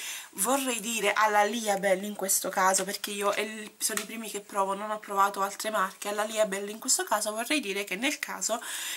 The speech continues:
di farli leggermente più grandi, perché effettivamente io ho un occhio piccolo e quindi,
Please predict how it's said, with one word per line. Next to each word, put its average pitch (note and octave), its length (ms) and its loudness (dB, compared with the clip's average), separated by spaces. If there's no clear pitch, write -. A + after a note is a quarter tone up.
di D#4+ 120 2
farli G3 340 0
leggermente G3+ 600 -2
più G3+ 220 -10
grandi, F#3+ 460 -2
perché G3 240 -6
effettivamente B3+ 640 0
io C4+ 140 6
ho F3+ 480 4
un A3+ 180 -4
occhio F#3+ 320 -4
piccolo G#3 680 2
e G#3+ 160 -4
quindi, F#3+ 520 -8